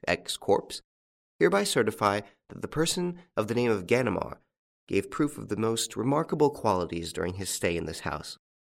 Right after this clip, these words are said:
He was exemplary in his behavior, thoroughly devoted and attentive, and, unaided by the least clue, he foiled a part of my plans and saved the insurance company's four hundred and fifty thousand francs. I congratulate him,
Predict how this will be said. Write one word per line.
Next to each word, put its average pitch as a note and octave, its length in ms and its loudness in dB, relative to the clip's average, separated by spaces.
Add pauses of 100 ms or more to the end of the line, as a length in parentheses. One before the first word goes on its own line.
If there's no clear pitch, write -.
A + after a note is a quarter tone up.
(300)
He D3+ 80 4
was D3 160 6
exemplary D#3+ 720 2
in - 80 -2
his B2 160 0
behavior, A2 580 -2 (140)
thoroughly A2+ 440 4
devoted G#2 540 2
and A2 180 -2
attentive, F#2+ 460 -4 (480)
and, G#2+ 320 4 (160)
unaided D3+ 480 4
by D#3+ 100 2
the A2+ 120 0
least - 320 -4
clue, G#2 340 -4 (240)
he C3+ 80 0
foiled G3 500 8
a - 60 2
part D3 260 4
of F3+ 60 -4
my E3 140 2
plans F#2 440 0 (220)
and G#2+ 180 2
saved F#3 400 0
the D3 100 2
insurance C#3 380 0
company's G#2+ 400 0
four D#3 240 2
hundred A2+ 300 0
and A2 120 -4
fifty G2+ 220 -6
thousand F2+ 340 -2
francs. - 280 -4 (1160)
I A2 140 2
congratulate A2+ 680 0
him, - 200 -8